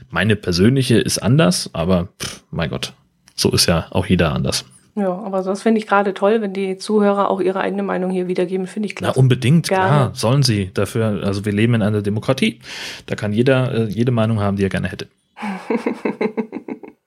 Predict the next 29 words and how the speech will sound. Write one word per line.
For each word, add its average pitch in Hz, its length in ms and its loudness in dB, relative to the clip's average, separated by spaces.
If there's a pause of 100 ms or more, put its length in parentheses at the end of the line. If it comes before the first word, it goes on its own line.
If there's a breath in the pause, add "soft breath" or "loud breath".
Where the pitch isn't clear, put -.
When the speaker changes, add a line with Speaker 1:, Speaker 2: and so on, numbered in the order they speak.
(1000 loud breath)
Speaker 2:
Okay, 311 200 2
dann 262 180 6
haben 233 80 6
wir 240 80 6
noch 226 80 4
ein 220 60 2
paar 214 140 -2
Follower. 220 460 4
Möchtest 208 340 -6
du 254 40 -6
das 247 180 0
übernehmen? 247 480 2 (1500 loud breath)
Speaker 1:
Das - 200 0
ist 180 180 0
eine 170 80 4
lange 165 180 4
Liste. 151 480 2 (240 loud breath)
Und 131 240 2
zwar 95 460 0
haben 113 480 2
wir, 98 440 2
äh, 90 140 -2
Christopher 156 560 0
P, - 320 -4
äh, 107 100 -2
Christoph - 420 -2
P, 165 360 4 (640)
Nina 139 360 4
Malika, 127 680 2